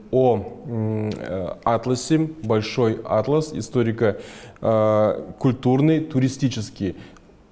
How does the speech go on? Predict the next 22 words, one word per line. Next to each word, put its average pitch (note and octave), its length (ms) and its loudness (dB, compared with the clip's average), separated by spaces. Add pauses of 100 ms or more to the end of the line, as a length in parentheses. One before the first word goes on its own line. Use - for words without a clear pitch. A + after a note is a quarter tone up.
(140)
Работа D#3 380 2
большая C#3+ 460 2
по - 100 -2
этому A2 340 2
атласу G#2+ 360 -2
велась A2+ 240 2
на G#2+ 80 -4
протяжении G#2+ 420 0
многих A2 480 0
лет. D3 380 2 (120)
Вот, A2 280 -4
э, A2 240 2
Гизат A2+ 380 0
Табулдин A#2 520 0
привлекал G#2+ 560 0
и G#2+ 160 -4
нас C#3 280 0
в - 100 -14
качестве, A2+ 600 -2 (540)
м, A2 340 0 (560)
участников A#2+ 680 0
экспедиции. B2+ 920 2